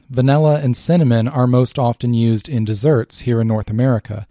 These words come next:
but in some other parts of the world they are used in savory or spicy dishes.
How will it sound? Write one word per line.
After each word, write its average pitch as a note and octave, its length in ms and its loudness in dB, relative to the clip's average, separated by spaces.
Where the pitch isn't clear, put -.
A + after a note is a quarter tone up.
but C#3+ 120 2
in D3+ 120 2
some D#3 240 0
other F3 180 2
parts B2 340 -2
of A2+ 60 -6
the A#2 60 0
world G#2+ 320 0
they A#2 120 0
are A2+ 80 2
used A2+ 420 -2
in A2+ 140 -2
savory A2 640 -4
or A2+ 120 -4
spicy C3 500 -6
dishes. G#2+ 500 -10